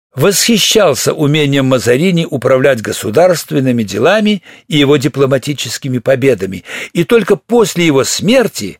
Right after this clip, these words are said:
король взял всю полноту власти в свои руки. До самой кончины кардинала Людовик четырнадцатый всегда прислушивался к его советам. Например,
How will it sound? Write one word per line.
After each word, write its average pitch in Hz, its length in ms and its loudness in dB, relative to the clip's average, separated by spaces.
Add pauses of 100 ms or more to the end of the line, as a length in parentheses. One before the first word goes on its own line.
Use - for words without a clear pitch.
король 147 400 2
взял 131 360 0
всю 110 240 -4
полноту 110 480 -2
власти 147 580 0 (120)
в - 80 -14
свои 98 380 -4
руки. - 460 -14 (640)
До 175 160 0
самой 254 420 2
кончины 190 920 0
кардинала 160 760 0 (140)
Людовик 185 560 2
четырнадцатый 202 880 0
всегда 156 560 2
прислушивался 139 920 -4
к - 120 -14
его 95 180 -6
советам. - 600 -12 (520)
Например, 190 640 0